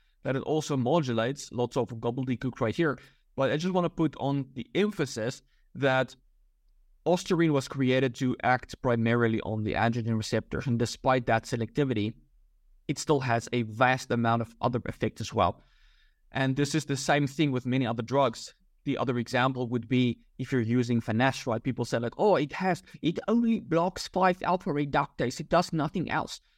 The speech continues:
But like many other compounds, it will have many other effects as well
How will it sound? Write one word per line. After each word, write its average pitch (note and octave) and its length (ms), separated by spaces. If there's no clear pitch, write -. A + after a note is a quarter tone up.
But E3 180
like E3 200
many E3 280
other D#3 200
compounds, E3+ 480
it C#3 80
will C#3 100
have D#3 300
many E3 500
other D3+ 240
effects D3 360
as A#2 100
well A#2+ 340